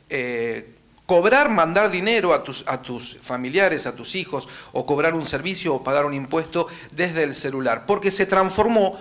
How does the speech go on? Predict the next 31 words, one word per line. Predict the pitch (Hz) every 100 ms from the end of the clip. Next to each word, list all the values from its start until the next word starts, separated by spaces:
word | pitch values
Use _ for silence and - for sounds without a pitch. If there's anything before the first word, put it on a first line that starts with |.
| -
como | - 131
te | 127
lo | 123
contábamos | 123 127 180 175 139 120
en | 123
el | 117
dos | 120
mil | 160 160
trece, | 160 139 - 139 - -
en | - 156
una | 202
billetera | 180 139 139 175 180
virtual, | 143 127 131 180 143 104 95 - - _ -
en | 135
un | 175
monedero | 180 165 160 208 185 139
virtual. | 123 107 113 107 98 - _ - -
Ya | 131 160
no |
hace | 165 165 151
falta | 196 190 175 139 131
tanto | 160 160 139
tener | 147
un | 147 135
plástico | 160 - - 127 123
como | 120
la | 123
tarjeta | 123 123 135 135
de | 123
crédito. | 127 123 107 120 - -
Digo, | 131 165 120